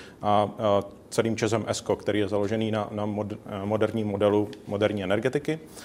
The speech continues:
A, a možná by dá-, dávalo smysl, kdyby, eh, tyto společnosti šly, eh, obě dvě svou vlastní cestou. To znamená esco služby, energetické služby,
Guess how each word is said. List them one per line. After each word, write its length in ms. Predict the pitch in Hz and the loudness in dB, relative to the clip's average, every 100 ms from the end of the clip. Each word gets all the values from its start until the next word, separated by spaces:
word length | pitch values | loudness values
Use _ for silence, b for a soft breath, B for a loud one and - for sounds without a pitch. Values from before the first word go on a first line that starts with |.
| B - | B -2
A, 440 | 104 107 104 104 110 - - 117 | 2 4 2 0 -4 -14 -10 0
a 220 | 110 110 | 2 2
možná 340 | 117 110 117 110 | 0 0 2 4
by 80 | |
dá-, 240 | 113 110 110 | 4 2 2
dávalo 320 | 110 104 110 | 2 4 2
smysl, 480 | 110 107 - 110 107 | 0 -4 0 2 2
kdyby, 460 | 104 104 98 107 104 - 117 | 0 -2 2 2 2 -6 -6
eh, 40 | 104 | -4
tyto 200 | 104 104 | -4 -4
společnosti 680 | - 101 - 107 - 107 | 0 0 0 -4 -2 -4
šly, 340 | 101 - 104 107 - | -4 -2 -2 -2 -4
eh, 60 | 117 | -4
obě 280 | 101 107 104 | -2 2 2
dvě 200 | 107 107 | 2 0
svou 200 | - 113 | -2 0
vlastní 280 | 98 - 110 | 0 -2 -4
cestou. 380 | 101 - 85 78 B B - | -6 -6 -6 -6 B B -10
To 60 | 98 | -4
znamená 340 | 101 95 92 | -2 0 0
esco 220 | - - | -2 -4
služby, 320 | 120 117 104 98 | -2 -2 -2 -2
energetické 600 | 107 107 104 107 - 104 | 0 0 0 0 -4 -6
služby, 480 | - 101 95 98 | -4 -4 0 0